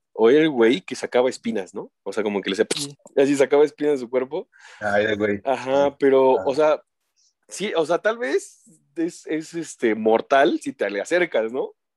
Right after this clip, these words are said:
Speaker 1: Pero si estás de lejos, así como, "¿Qué onda, compa?". Por más que le haga, pss, ya
Speaker 2: Y
Speaker 1: es como,
Speaker 2: aparte,
Speaker 1: no, no llegan sus espinitas
Speaker 2: aparte,
Speaker 1: acá, ¿no?
Speaker 2: cada cuan-, o sea, ¿cuánto tarda en recargar sus espinas? ¿O son espinas infiltradas?
Speaker 1: <laughs>
Speaker 2: Pium, puede hacer pium, pium, pium, pium, pium.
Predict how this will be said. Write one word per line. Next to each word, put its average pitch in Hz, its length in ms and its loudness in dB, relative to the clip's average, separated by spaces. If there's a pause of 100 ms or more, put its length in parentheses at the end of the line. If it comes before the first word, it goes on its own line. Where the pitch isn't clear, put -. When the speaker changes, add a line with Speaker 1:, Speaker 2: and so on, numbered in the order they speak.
(580)
Speaker 1:
Pero 156 160 -10
si 156 60 -14
estás 403 200 2
de 349 80 4
lejos, 233 320 -4
así 185 100 -12
como, 139 220 -8
"¿Qué - 80 -2
onda, 175 160 4
compa?". 127 420 2
Por - 140 -10
más 170 180 0
que 156 60 -14
le 156 80 0
haga, 135 80 -2
pss, - 320 -10
ya 165 380 0
Speaker 2:
Y 185 60 0
Speaker 1:
es 208 40 0
como, 196 140 0
Speaker 2:
aparte, 120 160 -8
Speaker 1:
no, 151 180 -12
no 156 120 -12
llegan 151 280 -10
sus - 140 -16
espinitas 120 320 -4
Speaker 2:
aparte, - 180 2
Speaker 1:
acá, 120 140 2
¿no? 117 180 -4 (180)
Speaker 2:
cada 185 280 4
cuan-, 180 200 -4 (160)
o 156 120 -8
sea, 147 100 -10
¿cuánto 175 260 -4
tarda 165 220 -2
en 170 100 -8
recargar 147 480 -4
sus 147 120 -18
espinas? 139 500 -14 (400)
¿O 143 80 -18
son 156 160 -10
espinas 170 320 -2
infiltradas? - 760 0 (140)
Speaker 1:
<laughs> - 120 -20 (180)
Speaker 2:
Pium, 320 100 -10 (160)
puede 277 140 6
hacer 233 160 -4
pium, - 200 -12
pium, - 280 0
pium, - 400 -10
pium, 523 280 -8 (200)
pium. 349 180 -2